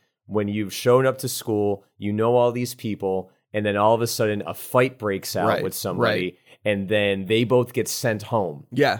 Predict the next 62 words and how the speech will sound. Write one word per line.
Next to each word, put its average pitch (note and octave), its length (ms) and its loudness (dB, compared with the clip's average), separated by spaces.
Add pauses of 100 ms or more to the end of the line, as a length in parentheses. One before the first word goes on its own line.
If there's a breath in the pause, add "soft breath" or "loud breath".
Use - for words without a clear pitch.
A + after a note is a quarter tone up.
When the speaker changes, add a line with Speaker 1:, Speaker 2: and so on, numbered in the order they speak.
Speaker 2:
and B2 120 -2
you're B2 100 2
like, A2+ 180 -6
"What C3+ 160 0
the B2 80 -2
hell's B2 140 2
Speaker 1:
And A2+ 40 -10
Speaker 2:
gonna B2+ 140 -2
happen B2 160 0
when B2+ 80 -4
they A#2+ 80 -6
come C3 160 -4
back B2 160 -2
Speaker 1:
and C3+ 100 2
Speaker 2:
to B2 60 2
Speaker 1:
then C#3 160 8
Speaker 2:
school?" F3 140 10
Speaker 1:
ev-, C#3 180 4
yeah, D3 220 6
it's G#2+ 120 2
like C3 140 2
this, B2+ 100 2
Speaker 2:
Yeah. A#2+ 120 0
Speaker 1:
this C3+ 180 2
fight D3+ 220 4
happened C3+ 260 2
in A#2+ 180 0
midday C3 540 4
in, G#2+ 100 0
like, G#2 180 2
recess, A2+ 640 -2
and A2+ 180 0
then A2+ 120 -2
all A#2+ 220 6
the B2+ 160 2
other B2+ 180 0
kids G#2 560 0
are G#2+ 160 -2
talking B2 560 2
about F2+ 320 -2
it, F#2 180 -4 (260)
and A2+ 200 0
they're A#2+ 160 2
like, A#2 160 0
"Did A#2 180 -6
you C#3 80 -2
see D3+ 240 -4
what C#3+ 180 2
happened?" C3 520 2
"Yeah, C#3 340 4
I B2 100 6
don't C3+ 160 2
know. C#3+ 260 4
Has A2+ 120 -2
anyone B2+ 300 0
talked A#2+ 400 0
to D3+ 100 2
him?" C#3 160 2
"No, C#3 300 6
I A#2+ 80 4
don't C3+ 180 0
know." C3+ 460 4